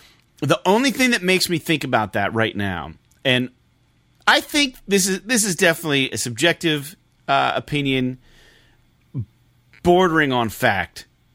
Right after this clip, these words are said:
though, is I took time to watch Zack Snyder's Rebel Moon. And it is exactly what I'm talking about.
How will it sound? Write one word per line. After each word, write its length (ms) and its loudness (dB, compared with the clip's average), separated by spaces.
though, 440 -2
is 420 -2
I 100 2
took 360 -4
time 420 2
to 80 -2
watch 720 0
Zack 300 2
Snyder's 480 -2
Rebel 300 0
Moon. 440 -4
And 280 2
it 100 2
is 140 2
exactly 640 0
what 100 0
I'm 80 -2
talking 360 -6
about. 360 -14